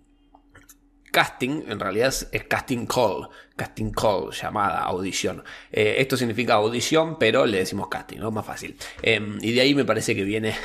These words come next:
<laughs> casting call, eh, de ahí me parece que viene, em, callback, que te llaman de nuevo. Eh, usualmente suele darse en proyectos más grandes, eh, en ese sentido,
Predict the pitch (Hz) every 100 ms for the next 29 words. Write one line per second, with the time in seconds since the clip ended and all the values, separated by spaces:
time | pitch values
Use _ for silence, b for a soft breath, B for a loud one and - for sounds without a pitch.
0 | - - - - 107 101 - 95 - B
1 | - 104 101 101 117 131 110 107 120 101
2 | 95 101 98 92 92 98 92 92 - 90
3 | 92 90 98 - - - - 107 - -
4 | - 95 98 - - - - - - B
5 | B B B B - 110 120 120 151 185
6 | 180 185 - _ _ _ _ _ - -
7 | 151 143 151 - 135 123 107 107 110 135
8 | 127 143 113 120 113 123 147 139 135 156
9 | - - _ _ _ _ _ _ _ -
10 | 78 65 69 82 95 95 80 82 123